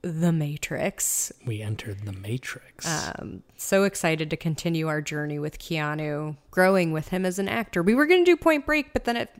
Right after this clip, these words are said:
Speaker 1: it, once again, it disappeared from streaming. So at some point we will do Point Break, though.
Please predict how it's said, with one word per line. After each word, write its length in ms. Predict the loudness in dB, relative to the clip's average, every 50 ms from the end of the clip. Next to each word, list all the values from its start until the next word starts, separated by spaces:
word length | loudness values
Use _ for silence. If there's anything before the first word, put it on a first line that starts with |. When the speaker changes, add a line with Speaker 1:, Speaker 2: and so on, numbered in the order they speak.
| -20 _ -20 _ -8
Speaker 1:
it, 180 | -8 -6 -2
once 200 | -2 -2 -2 -2
again, 200 | -2 -2 -2 -2
it 100 | -2 -2
disappeared 480 | -4 -6 -6 -6 -6 -4 -2 -2 -2 -2
from 160 | -4 -6 -6
streaming. 680 | -6 -6 -6 -2 2 2 4 4 4 2 0 0 -2 -4 -6
So 500 | -2 4 6 8 8 8 8 6 6 4
at 160 | 4 2 4 6
some 180 | 6 4 6
point 220 | 4 4 2 4 4
we 140 | 2 2
will 180 | 2 2 2 0
do 140 | 0 -2 -4
Point 280 | -4 -8 -10 -10 -8
Break, 280 | -8 -8 -8 -8 -10 -12
though. 360 | -10 -8 -6 -6 -6 -8 -10